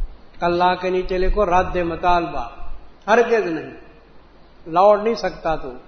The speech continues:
انہا کلمتون، بے شک یہ بات ہوگی، وہ کہے گا اس کو، لیکن واپس آ سکے گا، کیونکہ جو مرتا ہے کس جہان میں پہنچ جاتا ہے؟ عالم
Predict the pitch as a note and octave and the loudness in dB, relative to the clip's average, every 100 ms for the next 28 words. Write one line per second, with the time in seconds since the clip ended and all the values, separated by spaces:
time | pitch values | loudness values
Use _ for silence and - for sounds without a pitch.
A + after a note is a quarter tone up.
0 | - - - - F#3 F3+ E3 D#3+ - D#3 | -20 -18 -16 -6 -4 -2 0 0 -2 -6
1 | D3+ D3+ D3 F3 E3+ D3+ - - - - | -4 -6 -6 -4 -4 -4 -10 -20 -20 -6
2 | E3 F#3 - E3+ D#3+ D#3+ C#3+ E3+ F#3 F#3+ | -4 -4 0 -2 -2 -8 -2 2 2 0
3 | F3+ F3+ A#3+ G#3 F3 B3 - - - - | -2 2 2 2 -4 -6 -16 -20 -20 -16
4 | F#3 F3 F3+ A#3+ A#3 B3+ A3 F#3 D#3 - | -8 -8 -2 0 0 0 0 0 -2 -10
5 | D3 F#3+ - - - - - - - - | -12 -12 -16 -20 -20 -20 -20 -20 -20 -16
6 | - - - E3+ F#3+ F#3+ G3 F3 F#3+ G3+ | -10 -10 -6 -2 -2 0 -2 4 4 6
7 | G#3 G#3 A3+ A#3 A#3+ A#3 E3 C#3 B2 - | 2 6 6 6 0 -4 -6 -8 -12 -16
8 | - - - - - - - F#3+ G3+ G#3 | -14 -14 -14 -20 -20 -20 -6 -2 2 2
9 | G3 F#3 F3+ G#3 G3 G#3 F#3+ F#3+ F#3+ G#3 | 2 0 0 0 0 2 4 2 0 -4
10 | - G#3 G3+ G3+ G3 F#3+ F#3 F3+ E3 D#3 | 0 2 2 2 -2 -4 -4 -4 -4 -6
11 | D3+ E3 E3 F3 F#3+ | -4 -2 -2 -2 0